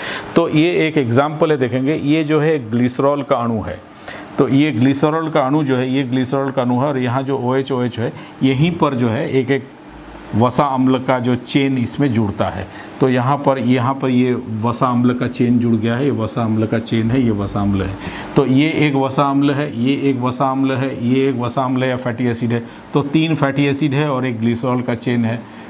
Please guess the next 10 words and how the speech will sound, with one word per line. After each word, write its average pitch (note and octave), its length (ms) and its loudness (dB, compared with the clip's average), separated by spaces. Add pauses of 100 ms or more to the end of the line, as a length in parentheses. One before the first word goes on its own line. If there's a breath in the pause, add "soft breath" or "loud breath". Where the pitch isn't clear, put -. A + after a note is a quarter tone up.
तो D3 100 4
ये D3 160 4
मिल D3 240 4
करके C3+ 480 0
एक C#3+ 100 -4
fat C#3 460 0 (280)
का D#3 80 4
अणु B2+ 260 0
बनता G2+ 360 0
है। F2+ 220 -6